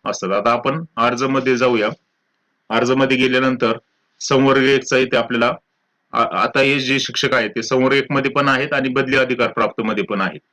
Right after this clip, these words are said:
तर संवर्ग एकचा फॉर्म आपल्याला भरायला सुरुवात झालेली आहे. इथे आपण अर्ज पहा मध्ये जायचं आहे. अर्ज पहा मध्ये गेल्यानंतर आपल्याला इथे आपलं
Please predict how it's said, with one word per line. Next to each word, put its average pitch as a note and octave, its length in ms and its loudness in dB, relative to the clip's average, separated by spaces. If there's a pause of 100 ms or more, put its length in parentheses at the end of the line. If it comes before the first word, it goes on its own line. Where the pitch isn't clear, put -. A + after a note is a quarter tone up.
(680)
तर A2+ 80 -2
संवर्ग D3 440 2
एकचा D3+ 300 0 (100)
फॉर्म B2+ 160 0
आपल्याला B2 260 0
भरायला A2+ 280 -2
सुरुवात A#2 280 0
झालेली G#2 300 0
आहे. G2 140 0 (400)
इथे A#2 180 -2
आपण C3+ 320 0 (220)
अर्ज A#2+ 340 0
पहा A#2+ 300 -2
मध्ये A#2 260 -4
जायचं G#2+ 280 -2
आहे. G#2 160 -2 (680)
अर्ज A#2+ 260 0
पहा C3+ 260 0
मध्ये C3 220 0
गेल्यानंतर C3+ 520 0
आपल्याला A#2+ 280 0
इथे A#2+ 280 0 (520)
आपलं B2+ 280 0